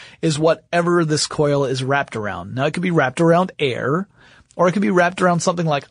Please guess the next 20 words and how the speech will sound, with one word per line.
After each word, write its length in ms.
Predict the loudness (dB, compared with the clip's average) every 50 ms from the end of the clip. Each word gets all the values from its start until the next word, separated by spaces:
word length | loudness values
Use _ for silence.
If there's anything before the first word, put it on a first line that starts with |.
| _ -2
iron, 500 | 0 0 0 0 0 0 0 -2 -2 -6 -10
which 240 | -8 -8 -6 -4 -4
is 120 | -4 -4
incredibly 560 | -6 -6 -8 -4 -2 0 0 0 0 -2 -4 -4
effective. 580 | -4 -4 -6 -8 -4 _ -2 -2 -2 -2 -6 _ -20 -20 -20 -20 -20 _ _ _
So 560 | -2 0 2 4 4 4 4 2 0 -2 -8 _ _ -8
those 440 | -2 0 2 4 4 4 4 4
are, 220 | 4 4 4 4 2
that's 240 | 0 0 -2 0 -2
what 140 | -2 0
we're 80 | 0 0
talking 160 | 2 2 2
about 160 | 2 0 0
with 140 | 0 -2 -2
the 100 | -4 -6
core. 400 | -4 0 0 2 2 0 -2 -4
It's 180 | -8 -10 -6 -2
whatever 380 | 0 2 2 2 2 2 2
the 80 | 2 0
wire 560 | 0 0 0 2 2 2 2 0 0 -2 -6